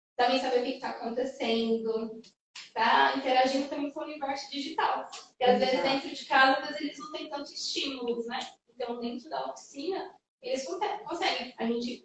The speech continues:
Speaker 1: que nem, não é só mostrar pra eles o que tá acontecendo, eles sentiram, "Olha, vamos ligar o notebook,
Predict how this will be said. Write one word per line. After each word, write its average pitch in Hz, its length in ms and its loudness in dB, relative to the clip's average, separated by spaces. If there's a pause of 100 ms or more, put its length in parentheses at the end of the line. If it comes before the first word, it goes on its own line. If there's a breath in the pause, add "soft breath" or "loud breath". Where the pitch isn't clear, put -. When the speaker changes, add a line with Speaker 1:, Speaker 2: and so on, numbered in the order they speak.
(120)
Speaker 1:
que 240 80 -6
nem, 226 160 2
não 233 180 4
é - 220 2
só - 520 -2
mostrar 254 520 8
pra 240 100 4
eles 226 180 6
o - 40 -6
que - 60 -10
tá 233 100 -2
acontecendo, 226 600 -4
eles 226 240 -4
sentiram, 330 460 -2
"Olha, 254 260 2
vamos 285 160 -4
ligar 277 320 0
o 277 40 -4
notebook, 269 760 -8